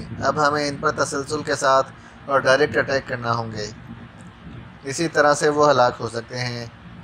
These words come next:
और मैं इन्हें हलाक करने के लिए हर option इस्तेमाल करूँगी। मुझे हर सूरत में इन्हें हलाक करके chief सेक्रेटरी के सामने सरखरू होना है। अगर मैं इन्हें हलाक करने में नाकाम हुई तो chief सेक्रेटरी के साथ साथ मुझे Brown की भी सुननी पड़ेगी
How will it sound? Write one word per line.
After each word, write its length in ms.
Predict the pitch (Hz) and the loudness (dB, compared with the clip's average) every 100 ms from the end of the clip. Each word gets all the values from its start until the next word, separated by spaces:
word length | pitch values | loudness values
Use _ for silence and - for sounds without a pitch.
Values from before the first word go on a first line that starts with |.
| - | -2
और 160 | 131 131 | 0 4
मैं 200 | 143 151 | 4 4
इन्हें 240 | 151 151 | 2 2
हलाक 300 | 147 135 135 | 4 4 4
करने 220 | 143 143 | 0 -2
के 120 | 139 | -6
लिए 120 | 147 143 | -6 0
हर 180 | 143 143 | 4 4
option 300 | 127 - 143 | 4 0 -6
इस्तेमाल 400 | 135 135 123 113 | -6 -4 -2 -2
करूँगी। 460 | 117 113 110 107 101 - - - | -4 -8 -8 -12 -16 -20 -20 -12
मुझे 220 | 131 147 165 | -4 2 4
हर 200 | 156 156 | 6 4
सूरत 280 | 147 143 147 | 2 -2 0
में 140 | 156 | -2
इन्हें 200 | 147 147 | -2 0
हलाक 280 | 143 135 131 | 2 2 2
करके 240 | 139 131 139 | -2 -4 -6
chief 240 | 147 139 | -8 -6
सेक्रेटरी 500 | 143 131 131 131 143 | -6 -6 -8 -10 -8
के 120 | 143 139 | -8 -4
सामने 320 | 139 127 139 | -4 -4 -6
सरखरू 540 | 135 120 113 135 143 | -6 -6 -6 -6 -4
होना 300 | 139 120 110 110 | -4 -4 -4 -4
है। 180 | 107 101 - - - - - 127 | -6 -6 -12 -20 -20 -20 -8 -2
अगर 240 | 131 160 | 2 4
मैं 260 | 165 160 156 | 4 2 2
इन्हें 280 | 151 156 151 | 0 0 4
हलाक 360 | 143 135 139 | 4 4 2
करने 260 | 143 139 143 | -2 -6 -6
में 120 | 147 | -4
नाकाम 380 | 135 117 127 135 | -4 0 2 0
हुई 320 | 147 143 139 135 - - - | 0 -4 -4 -8 -14 -20 -10
तो 100 | 147 | -8
chief 240 | 139 160 156 | -6 -6 -4
सेक्रेटरी 540 | 151 139 143 131 151 | -4 -2 -6 -6 -4
के 120 | 143 139 | -2 2
साथ 180 | 143 127 | 2 4
साथ 280 | 143 139 139 | 4 2 0
मुझे 260 | 131 147 | -4 -2
Brown 320 | 139 123 131 - | 0 2 2 0
की 180 | 147 | -8
भी 160 | 139 143 | -8 -6
सुननी 280 | - 139 135 | -6 -8 -8
पड़ेगी 500 | 131 120 120 113 110 | -4 -2 -2 -6 -12